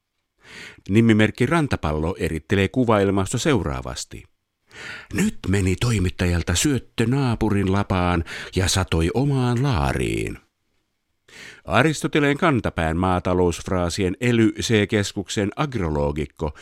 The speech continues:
on samaa mieltä. Jääkiekkomaailmasta ammentava ilmaus syöttää toisen lapaan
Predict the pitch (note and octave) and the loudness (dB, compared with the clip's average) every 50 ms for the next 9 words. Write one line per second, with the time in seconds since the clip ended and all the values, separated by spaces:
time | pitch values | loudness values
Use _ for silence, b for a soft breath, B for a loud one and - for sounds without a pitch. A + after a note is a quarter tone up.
0 | B B B B - D#3 E3+ D3 - F#3 D#3+ C#3 A2+ E2 D#2 D2 C#2 D2 D2+ C#2 | B B B B 0 0 0 2 0 0 0 0 0 0 -2 -2 -2 -2 -2 -2
1 | B1+ B1 A#1 A1+ - - A1 - - _ _ _ B B B B B B B B | -4 -6 -8 -10 -12 -14 -16 -16 -18 _ _ _ B B B B B B B B
2 | B B G2+ A#2+ D3+ D3+ - G#2+ F2 - - F#2 F2 F2 E2 D#2+ E2 E2 D#2 D#2 | B B 0 0 0 2 2 0 0 0 0 0 0 0 0 0 -2 -2 -4 -4
3 | D#2 - - D2 D#2 E2+ E2+ E2 D#2+ D2+ D#2+ D#2 D#2+ E2+ E2 G2 G2 F#2 D#2+ F2 | -4 -4 -4 -4 -2 -2 -2 -2 -2 -4 -4 -4 -4 -2 -2 -2 -2 -2 -2 0
4 | E2+ E2 E2+ D#2+ - - - - - D#2+ C#2+ - _ - E2+ D#2+ - _ - A2 | 0 -2 -2 -4 -6 -8 -10 -6 -4 -4 -4 -4 _ -6 -6 -6 -6 _ 0 2
5 | G#2+ G2 - A2 F#2+ G2 A2 A#2+ A#2 - A#2 G#2+ G#2 G2+ G2+ | 2 2 2 -2 -2 0 -2 -2 -2 -4 -4 -2 -2 -2 -2